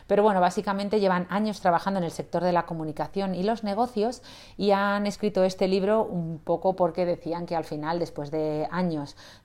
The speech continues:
trabajando en estos sectores, se habían dado cuenta de que a ellos les pagaban por comunicar, básicamente, y que tenían que hacerlo bien.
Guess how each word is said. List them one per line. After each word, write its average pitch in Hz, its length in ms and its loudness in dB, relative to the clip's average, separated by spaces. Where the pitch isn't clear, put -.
trabajando 156 400 0
en 165 60 -2
estos 156 200 -6
sectores, 170 460 0
se - 80 0
habían 151 220 0
dado 151 180 2
cuenta 160 260 0
de 170 200 -2
que 147 100 -6
a 143 80 -4
ellos 156 180 -4
les 160 140 -4
pagaban 160 480 0
por 202 300 2
comunicar, 160 580 0
básicamente, 156 640 -2
y 170 200 -2
que 180 220 2
tenían 156 380 -2
que 160 260 0
hacerlo 151 320 -2
bien. 151 280 -4